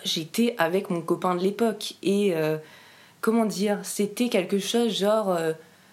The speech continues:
j'étais en couple. Et, euh, à cette époque-là, pour moi, être en couple, c'était, euh, je sais pas, dit comme ça, brutement, ça prévalait à ma personne. C'est-à-dire que,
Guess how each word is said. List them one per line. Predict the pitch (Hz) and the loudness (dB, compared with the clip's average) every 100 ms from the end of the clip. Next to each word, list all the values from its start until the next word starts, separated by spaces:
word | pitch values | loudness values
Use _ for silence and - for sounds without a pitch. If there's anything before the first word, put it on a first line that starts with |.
| _ - | _ -4
j'étais | 185 214 285 | -2 2 2
en | 240 | 2
couple. | - 202 - - - _ _ _ - | -2 -6 -6 -12 -16 _ _ _ -2
Et, | 214 233 254 262 - | 2 4 2 -4 -2
euh, | 156 170 - - | -2 0 -4 0
à | 185 | -2
cette | 185 | 0
époque-là, | 240 233 214 214 220 240 | -2 -2 -6 0 0 0
pour | 202 | 0
moi, | 180 226 240 - | 0 2 0 0
être | 233 - | -2 0
en | 220 | -2
couple, | 214 - 285 294 180 151 | -2 -2 -2 0 0 0
c'était, | - 202 190 233 240 262 269 - _ - - - - _ _ _ _ _ - | 0 -2 0 0 0 -2 -8 -20 _ -20 -20 -20 -20 _ _ _ _ _ -4
euh, | 135 85 85 | -2 -2 -4
je | 196 | -6
sais | - - - - - 214 | -6 -6 -6 -4 -2 0
pas, | 254 220 165 - | 2 0 -2 -12
dit | - - | -12 0
comme | 214 | 0
ça, | 220 247 | 2 0
brutement, | 196 220 240 277 | 0 0 2 0
ça | 277 180 - - _ _ _ - | 0 -2 -2 -20 _ _ _ -14
prévalait | - - 277 269 240 226 233 240 277 277 - | -8 -2 0 0 2 2 4 2 0 -4 0
à | 226 233 | 2 2
ma | 214 214 233 | 2 2 2
personne. | 226 214 - 151 151 170 | 2 -2 0 0 -2 -6
C'est-à-dire | - 165 180 180 247 - | -6 0 0 2 -2 -2
que, | - 240 262 | 0 2 2